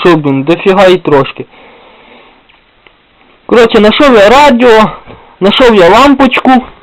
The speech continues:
Ось лампочка.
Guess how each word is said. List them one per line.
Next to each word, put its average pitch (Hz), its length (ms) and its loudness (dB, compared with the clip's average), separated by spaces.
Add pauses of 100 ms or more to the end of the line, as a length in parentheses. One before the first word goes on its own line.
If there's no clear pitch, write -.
(1300)
Ось 190 240 -6
лампочка. 208 760 -2